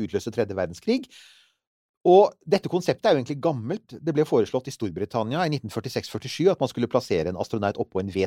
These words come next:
to, for du kunne gjort det samme. Skutt den rett opp, folk kommet opp i rommet, hatt den første menneske i rommet i nitten førtini. Det har jo vært en sånn litt sånn vill idé. Det er det de jobber med. Alt sammen er stort sett crowdfunded, det er frivillig. Saken er at du kan besøke dem.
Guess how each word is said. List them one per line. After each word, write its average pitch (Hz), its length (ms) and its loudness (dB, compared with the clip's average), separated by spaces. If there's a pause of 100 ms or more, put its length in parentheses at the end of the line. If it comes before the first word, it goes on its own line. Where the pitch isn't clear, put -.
to, 175 160 -2
for - 80 -8
du 165 80 -2
kunne 143 140 0
gjort - 100 -2
det 120 80 -10
samme. 113 240 2 (320)
Skutt - 220 2
den 143 100 4
rett 151 160 0
opp, 185 160 4
folk 151 220 4
kommet 143 180 0
opp 135 160 0
i 127 60 2
rommet, 120 240 0
hatt 120 160 -4
den - 80 -18
første 120 240 -6
menneske 113 260 -4
i 104 60 -4
rommet 95 240 -4
i 110 80 -4
nitten 82 160 -14
førtini. 98 480 -6
Det 123 100 0
har 110 80 6
jo 104 80 4
vært 101 160 0
en 107 140 -6
sånn 104 140 0 (440)
litt 117 140 -4
sånn 110 100 -2
vill 120 380 -4 (100)
idé. 143 240 4 (240)
Det 196 80 8
er 156 80 2
det 110 160 2
de 135 80 2
jobber 95 240 0
med. 107 160 -6 (160)
Alt 202 160 2
sammen 165 320 -2
er 160 80 -6
stort 131 220 -6
sett - 100 -20
crowdfunded, 117 640 0
det 147 80 2
er - 80 -16
frivillig. 123 480 -2 (800)
Saken 151 320 4
er 139 80 2
at - 40 -8
du - 40 -6
kan 135 400 0
besøke 160 360 0
dem. 196 180 -2